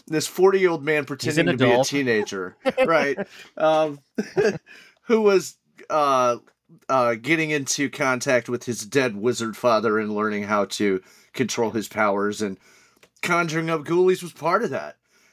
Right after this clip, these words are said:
Speaker 1: Um, but it's really very, very eighties and very silly and, <laughs> and,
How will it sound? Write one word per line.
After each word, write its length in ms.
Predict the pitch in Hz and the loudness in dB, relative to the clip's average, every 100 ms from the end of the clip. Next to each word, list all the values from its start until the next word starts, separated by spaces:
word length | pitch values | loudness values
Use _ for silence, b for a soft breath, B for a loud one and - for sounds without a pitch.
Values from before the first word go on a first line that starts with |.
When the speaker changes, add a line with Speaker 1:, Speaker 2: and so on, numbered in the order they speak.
| _ | _
Speaker 1:
Um, 400 | 143 156 156 151 | 2 4 4 0
but 180 | 131 185 | 0 0
it's 140 | 190 180 | 0 -2
really 580 | 247 254 220 165 147 - _ _ _ | -2 0 0 -2 -4 -10 _ _ _
very, 440 | 175 120 190 240 180 | -20 -2 2 4 4
very 300 | 160 143 127 | 0 -2 -2
eighties 760 | 143 147 131 123 113 - - _ _ _ - | -4 -2 -4 -4 -6 -12 -16 _ _ _ 0
and 500 | 143 143 131 123 120 _ | 2 2 -2 -8 -12 _
very 540 | 120 107 147 160 151 | -18 -4 0 2 0
silly 640 | 127 - 123 117 113 104 80 113 | -2 -2 -2 -2 -4 -6 -6 -6
and, 140 | 110 | -6
<laughs> 180 | 117 170 | -4 0
and, 480 | 208 185 190 143 | 2 2 -6 -10